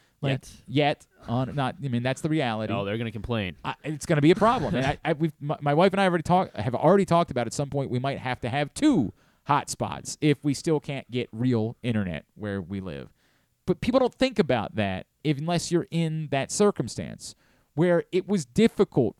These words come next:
Speaker 1: for us 'cause we didn't trust the hotspot. We tried some hotspots and they weren't good enough for streaming. This one that we found most recently has been good enough. And so I watch Orioles games via the masn app. Thank you to my father for allowing me to use his sign-in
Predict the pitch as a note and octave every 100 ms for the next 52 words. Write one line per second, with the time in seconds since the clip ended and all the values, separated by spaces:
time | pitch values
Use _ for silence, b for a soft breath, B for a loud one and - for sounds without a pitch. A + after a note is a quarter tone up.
0 | - B2 G2+ D2+ D2+ - C#3 C3 E3+ G#3
1 | G#3+ F#3+ - - D3 A#2 - - A2+ A2+
2 | - - - C#3 - F3 F#3 E3 - b
3 | b b - F3+ C#3 C#3 - D3 - D3+
4 | D#3+ C3+ G3+ G#3+ G#2 A#2+ G#2+ F#2 G2+ -
5 | G2+ G2+ C2+ E2+ G#2 E3 F3 E3+ G2+ D3
6 | D3+ D3 C#3 C3 G#3 A3 - G#2 C3+ B2+
7 | B2+ C3+ B2+ C3+ A#2 D3 D#3 D3 - C3+
8 | B2+ F2 _ - _ _ _ _ _ _
9 | _ - E3+ D#3+ - E3+ D#3+ D#3+ - -
10 | B2+ D#3 G#3+ B3 - - D3+ C#3+ B2 G#2
11 | A2+ G2+ G2 A#2+ G#2 G#2 F#2+ F#2 G2 D2+
12 | E2 - C2+ - A2 A#2+ A2+ C#3 - E2
13 | A2+ C3+ E2 E2+ E2 D2+ D#2+ D2 D#2 -
14 | C#2 - D2 C2+ G2+